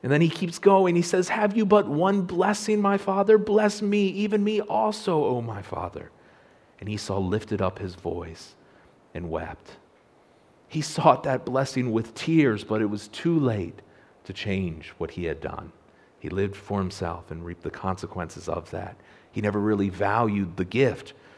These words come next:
that God wanted to give him. He regretted its loss, but he was unwilling to change his desires. He still, even now, is focused on himself. "I want a blessing, God, for me."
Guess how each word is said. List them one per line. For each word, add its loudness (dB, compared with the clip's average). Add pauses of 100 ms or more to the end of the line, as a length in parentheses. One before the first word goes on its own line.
(220)
that -10
God 0
wanted -2
to -8
give -6
him. -14
He -2
regretted 8
its 6
loss, 2
but -4
he -16
was -10
unwilling 4
to 0
change -6 (480)
his -8
desires. -4
He -6
still, 6
even 0
now, 4
is 0
focused 6
on 2
himself. 2
"I 4
want 2
a 0
blessing, -4
God, -10 (440)
for -10
me." -6